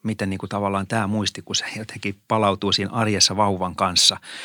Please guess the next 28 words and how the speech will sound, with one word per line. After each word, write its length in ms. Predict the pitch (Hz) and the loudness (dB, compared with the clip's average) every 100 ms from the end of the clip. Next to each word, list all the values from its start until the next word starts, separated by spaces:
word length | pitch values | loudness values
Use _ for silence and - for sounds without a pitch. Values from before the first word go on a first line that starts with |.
| - - - - | -12 -14 -14 -6
että 120 | 113 | 0
miten 180 | 107 101 | 2 2
se 80 | 98 | 2
tulee 280 | 107 98 | 2 2
niin 100 | 95 | 2
kuin 140 | 95 101 | 0 2
läsnä. 380 | 107 - 95 90 - _ - - - - - - | 4 4 2 -6 -8 _ -20 -20 -20 -20 -12 -4
Ja, 100 | 101 - _ - | -4 -6 _ 0
ja 80 | |
siinä 240 | - 131 95 | 4 4 4
onkin 160 | 104 | 2
sit 160 | 110 117 | 0 2
niin 120 | 117 | -2
kuin 160 | 117 - _ _ - 135 | -2 -6 _ _ -12 -6
tavallaan 480 | 110 104 98 98 95 | -2 -2 0 -2 -4
tärkeää, 380 | 113 101 95 87 | -6 -6 -8 -8
että 220 | 104 - | -12 -8
jollain 240 | 90 87 85 | -8 -6 -6
tavalla 380 | 90 87 87 90 - - _ - - - - - _ _ - | -6 -6 -6 -10 -14 -20 _ -20 -20 -20 -20 -20 _ _ -6
tunnistaa, 480 | 101 98 - 95 | -2 0 0 0
mitä 160 | 98 101 | -2 0
itsessä 440 | 113 98 - - | 0 0 0 0
tapahtuu, 560 | 92 90 98 - - 92 | 0 -4 -2 -6 -6 -4
minkälainen 520 | 95 92 92 92 95 | -4 -4 -6 -6 -2
se, 180 | 92 95 - - - _ - | -4 -4 -12 -20 -20 _ -4
se 160 | - | -2
lapsi 400 | 98 95 - 98 | -2 2 2 2
on. 260 | 95 95 | -2 -6